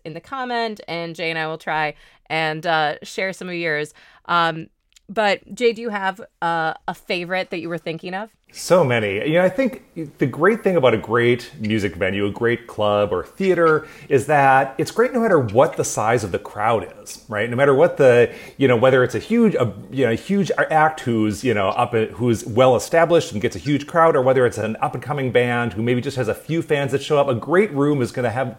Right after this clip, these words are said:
Speaker 2: a great show under either circumstance. So think about, like, seeing an act like Tristan, who's one of my favorite singer-songwriters out of Nashville, super talented, not a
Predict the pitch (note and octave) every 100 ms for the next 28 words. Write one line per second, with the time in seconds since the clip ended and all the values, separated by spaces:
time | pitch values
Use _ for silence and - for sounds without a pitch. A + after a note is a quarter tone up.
0 | - A2+ G#2+ A#2+ A#2+ - A2 G2+ G#2 G2+
1 | - B2 G#2 G2 F#2 F#2+ F#2 - - -
2 | - - - - D#3+ E3+ D#3 D3 C#3 A#2
3 | - D3 C3 B2 A#2+ - G#2 G2+ - -
4 | G#3 - F#2+ E2 A2+ G2+ A2 A2 G2+ A#2+
5 | A2+ A2+ - B2 A#2 B2+ A#2 A#2 G#2 A2+
6 | G2+ F#2 B2 C3+ G#2 F2+ F2 - - -
7 | B3+ A#3+ D#3 B2 B2 C3+ C#3 C#3 - -
8 | - F#3 A#3+ C4 B3+ - - _ D3+